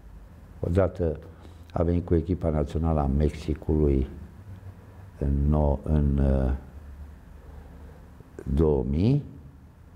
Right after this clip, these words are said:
și atunci l-am chemat, l-am, l-am invitat în, uh,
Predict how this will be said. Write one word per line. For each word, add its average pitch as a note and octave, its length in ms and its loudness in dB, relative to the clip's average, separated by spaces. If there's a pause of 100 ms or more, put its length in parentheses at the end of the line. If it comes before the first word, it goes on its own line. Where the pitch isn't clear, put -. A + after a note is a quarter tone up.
(840)
și E2 400 4 (1080)
atunci E2+ 540 0 (500)
l-am D#2 300 0
chemat, E2 340 2
l-am, C#2+ 280 0 (400)
l-am D2+ 240 2
invitat D#2 640 -2 (420)
în, D#2 220 -4 (120)
uh, C#2+ 380 0